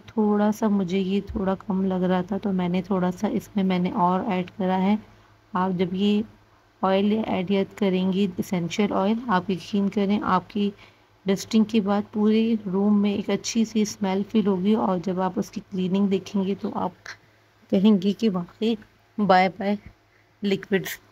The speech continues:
अब आप यही लिक्विड बनाएंगे और बहुत ही less money में।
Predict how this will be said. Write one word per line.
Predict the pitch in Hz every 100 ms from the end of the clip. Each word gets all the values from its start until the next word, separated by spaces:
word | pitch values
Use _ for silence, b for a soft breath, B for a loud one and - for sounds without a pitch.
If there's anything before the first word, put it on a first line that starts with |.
| _ _ _
अब | 196
आप | 196 185 185
यही | 185 170 226
लिक्विड | 185 160 185 165
बनाएंगे | 175 165 165 165 180
और | - 190 170
बहुत | 185 185 202 202 -
ही | - 208 208
less | 196 180 180 - - _ _ _ _
money | 196 180 170
में। | 165 165